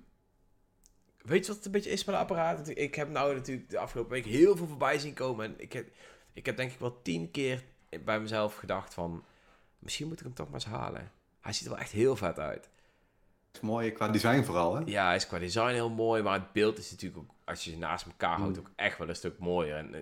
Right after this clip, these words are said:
Speaker 1: ik heb, ik heb natuurlijk een oled T V, dus ik, ik weet ook gewoon echt wel wat het verschil is. Het is ook
Speaker 2: Hmm.
Speaker 1: gewoon echt een stuk mooier. Vooral donkere kleuren zijn ook gewoon echt donker.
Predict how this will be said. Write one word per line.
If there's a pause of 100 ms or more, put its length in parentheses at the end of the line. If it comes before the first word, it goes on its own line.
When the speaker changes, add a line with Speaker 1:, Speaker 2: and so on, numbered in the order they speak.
(120)
Speaker 1:
ik
heb,
ik
heb
natuurlijk
een
oled
T
V,
dus
ik, (140)
ik
weet
ook
gewoon
echt
wel
wat
het
verschil
is.
Het
is
ook
Speaker 2:
Hmm.
Speaker 1:
gewoon
echt
een
stuk
mooier. (320)
Vooral
donkere
kleuren
zijn
ook
gewoon
echt
donker.